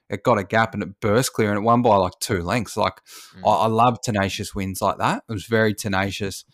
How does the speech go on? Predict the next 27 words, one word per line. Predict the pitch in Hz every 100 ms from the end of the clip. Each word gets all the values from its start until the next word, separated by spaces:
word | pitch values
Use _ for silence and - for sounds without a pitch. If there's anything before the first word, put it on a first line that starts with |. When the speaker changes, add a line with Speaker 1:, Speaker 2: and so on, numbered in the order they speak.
| _ _ -
Speaker 1:
Nice | 113 113 117
horses | 117 104 101 107 98
and | 95
good | 107
horses | 92 101 98 95
do | - 98
that. | 98 98 98 _ _ _ -
It's |
had | 120 98
two | - 135 127
trials. | - 117 113 117 117 113 - _ _ _ _ _ _ -
I, | 135 -
I'm | 143 160
willing | 156 139 120
to | 123
just | 110 -
wipe | 101 104 101 - - _ _ _ _ -
the | 123 107
run | 107 107
before | 104 98 110 101
the | 95
spell. | - - 107 101
It | 90
won | 113 123 127
well | 107 104 101
at | -
Canterbury | 104 98 95 101 95 92